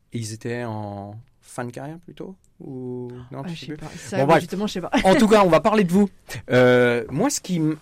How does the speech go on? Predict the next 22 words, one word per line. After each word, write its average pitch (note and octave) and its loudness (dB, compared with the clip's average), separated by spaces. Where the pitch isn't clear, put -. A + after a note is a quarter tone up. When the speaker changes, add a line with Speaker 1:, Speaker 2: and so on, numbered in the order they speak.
Speaker 1:
m'intéresse, F#3 -2
c'est, - -2
alors C3+ -6
il E3+ -4
y - -2
a F3+ -6
plusieurs A#3 -6
questions. D#3 -10
Euh, A2 -4
ça - -12
sera, - -8
existe-t-il F#3+ -2
une D3+ -2
vie F3+ -6
privée F3 -6
lorsque D3 -10
l'on B2+ -8
est E3 -6
athlète D#3 -10
de A#2+ -4
haut A#2+ -6
niveau, A2+ -8